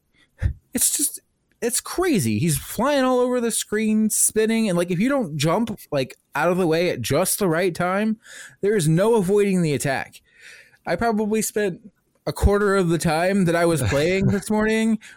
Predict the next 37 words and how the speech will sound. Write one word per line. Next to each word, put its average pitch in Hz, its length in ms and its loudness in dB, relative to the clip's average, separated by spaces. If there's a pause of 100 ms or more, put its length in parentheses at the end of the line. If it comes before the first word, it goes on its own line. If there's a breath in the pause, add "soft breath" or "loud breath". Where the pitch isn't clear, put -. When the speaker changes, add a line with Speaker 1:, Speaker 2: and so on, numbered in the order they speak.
(100)
Speaker 1:
rewinding, 208 840 2
trying 196 420 0
to 156 100 0
not 160 300 -2 (360)
die 156 400 0 (200)
in 131 140 0
that 143 240 0
fight, 139 340 -2 (640 loud breath)
'cause 139 320 -2
I 139 80 -2
had 156 180 -2
given 202 240 2
up 233 220 -2
the 135 240 0
"let's 139 440 -2
not 156 220 -4
get 131 180 -4
hit - 360 -4
in 123 120 -2
this 110 200 -2
game" 104 480 -4
Speaker 2:
<laughs> - 80 -14
Yeah. 147 240 2 (240)
Speaker 1:
when 143 100 2
I 120 80 -2
got 117 240 -4
to 120 60 -2
this 113 160 -4
fight, 110 360 -4 (600 loud breath)
um, 120 480 -2 (140)
to 131 380 0 (120)
"let's - 320 -4
not 165 340 -2
die." 120 600 -4
And 123 280 -4
oh 214 160 0
my 117 260 -2